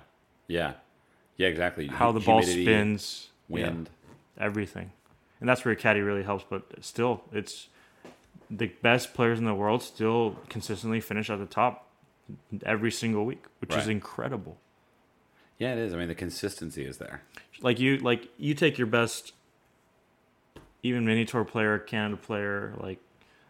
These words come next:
Speaker 2: and they, they can, at their normal club, back home at their country club, they can go shoot sixty-two every time. But you go take them on a tour level course, tour level conditions, tour level pins, and then you, you rotate every single week to a new course. Good luck.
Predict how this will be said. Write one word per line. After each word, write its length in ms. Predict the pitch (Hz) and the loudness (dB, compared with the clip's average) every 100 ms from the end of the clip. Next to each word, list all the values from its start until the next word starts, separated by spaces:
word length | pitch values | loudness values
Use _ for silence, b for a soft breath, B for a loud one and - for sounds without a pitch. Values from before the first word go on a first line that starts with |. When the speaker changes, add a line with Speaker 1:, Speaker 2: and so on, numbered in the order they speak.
| b b b b b _ _ _ _ _ _ - | b b b b b _ _ _ _ _ _ -6
Speaker 2:
and 500 | 104 101 101 101 95 _ _ _ _ - 135 - | -4 -4 -6 -6 -10 _ _ _ _ -20 -20 -10
they, 160 | - - _ | -10 -10 _
they 120 | 113 | -2
can, 320 | 113 117 110 107 | 0 0 0 0
at 160 | 107 | 0
their 120 | 113 | 0
normal 300 | 101 107 120 | 2 4 2
club, 380 | 107 - 101 117 123 | 0 0 0 -2 -4
back 180 | - 101 | 0 0
home 240 | - 113 110 | 0 0 0
at 80 | |
their 100 | 98 | -2
country 320 | 95 107 - - | -4 -6 -8 -8
club, 220 | 98 98 | -6 -6
they 100 | 101 | -6
can 80 | 123 | -6
go 140 | 101 | -8
shoot 260 | 92 - - | -8 -10 -10
sixty-two 460 | 101 95 98 110 | -12 -12 -8 -6
every 160 | 98 92 | -6 -6
time. 300 | - 123 104 | -8 -10 -10
But 120 | - 101 - | -14 -14 -14
you 200 | 101 104 | -8 -8
go 160 | 98 98 | -8 -8
take 280 | - 104 | -6 -6
them 260 | 104 98 101 - b b b b b _ | -8 -10 -10 -14 b b b b b _
on 120 | - 98 | -10 -10
a 60 | |
tour 300 | - - 107 | -8 -2 0
level 240 | 104 98 98 | 0 0 -2
course, 300 | - 98 98 | -4 -6 -4
tour 160 | - | -4
level 220 | 101 98 95 | -2 -2 -6
conditions, 500 | - 95 92 104 104 | -8 -12 -8 -8 -8
tour 180 | - | -8
level 280 | 98 98 98 | -6 -6 -6
pins, 320 | 95 98 95 | -6 -4 -4
and 100 | 101 | -2
then 80 | 95 | -4
you, 120 | 92 | -6
you 180 | 98 98 | -8 -4
rotate 340 | 95 95 - 95 | -2 -2 -4 -6
every 220 | 92 95 | -6 -6
single 320 | - 95 92 | -6 -8 -6
week 280 | 101 110 - | -6 -8 -8
to 120 | 101 | -6
a 40 | 98 | -4
new 180 | 98 | -4
course. 400 | 98 - 101 - | -4 -6 -8 -8
Good 180 | - - | -10 -8
luck. 320 | 98 87 - | -6 -8 -12